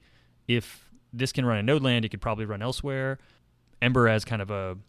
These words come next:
a tool for building applications,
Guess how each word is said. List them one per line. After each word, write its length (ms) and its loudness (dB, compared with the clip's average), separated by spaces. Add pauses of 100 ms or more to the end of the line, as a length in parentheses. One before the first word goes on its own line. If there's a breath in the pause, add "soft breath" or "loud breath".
(720)
a 80 -4
tool 340 0
for 160 -2
building 380 -4
applications, 800 -10